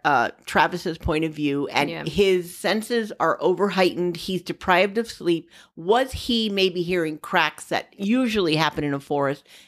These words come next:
Speaker 1: amplified that made him think that there was something out there?
Speaker 2: Could be.
Speaker 1: Because the way he reacted, it's like he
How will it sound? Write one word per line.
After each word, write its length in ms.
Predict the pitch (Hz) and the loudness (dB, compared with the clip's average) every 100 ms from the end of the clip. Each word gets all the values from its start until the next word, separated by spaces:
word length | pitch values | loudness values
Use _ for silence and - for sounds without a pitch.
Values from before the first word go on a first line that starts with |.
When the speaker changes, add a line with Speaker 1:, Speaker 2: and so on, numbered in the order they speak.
| _ - | _ -2
Speaker 1:
amplified 800 | 208 254 220 170 - 135 131 143 | 0 0 -2 -4 2 2 2 -2
that 160 | 175 165 | -4 0
made 200 | 185 175 | 0 0
him 180 | 170 | -4
think 320 | 151 190 165 - | -6 -6 -6 -6
that 180 | 151 | -8
there 100 | 151 | -6
was 160 | 120 131 | -8 -10
something 460 | - 135 120 120 - | -6 -6 -4 -8 -4
out 260 | 127 90 - | -2 -2 -4
there? 240 | - - _ | -10 -10 _
Speaker 2:
Could 160 | - 165 | -12 -4
be. 120 | 190 | 0
Speaker 1:
Because 300 | 196 208 196 | 0 2 2
the 80 | 202 | 2
way 220 | 202 254 | 2 2
he 180 | 262 285 | 2 -2
reacted, 600 | 226 190 165 196 - 151 | 0 2 2 2 -4 -6
it's 180 | 143 170 | -6 -4
like 200 | 151 - | -6 -6
he 400 | - 233 214 | -8 -6 -6